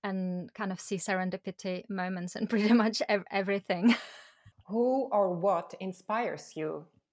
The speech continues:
Speaker 1: I think, oh, there's so many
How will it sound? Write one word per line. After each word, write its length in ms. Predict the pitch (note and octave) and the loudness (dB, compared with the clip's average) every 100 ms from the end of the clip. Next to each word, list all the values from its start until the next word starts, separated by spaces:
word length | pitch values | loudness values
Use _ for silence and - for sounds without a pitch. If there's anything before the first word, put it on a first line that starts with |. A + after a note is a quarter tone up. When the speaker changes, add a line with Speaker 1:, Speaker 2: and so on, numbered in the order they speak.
| _ _ _ - | _ _ _ -4
Speaker 1:
I 800 | B3 B3+ C4+ C#4 C#4+ C#4+ D4 C4+ | 0 2 4 2 2 -2 -4 -8
think, 180 | - C4 | -12 -8
oh, 280 | C4 C4+ A3 - | -2 0 0 -2
there's 180 | B3 A3+ | -4 -2
so 320 | - - C#4 | -2 0 2
many 640 | C#4 C4+ B3+ B3 A#3+ A#3+ | 4 2 2 2 2 0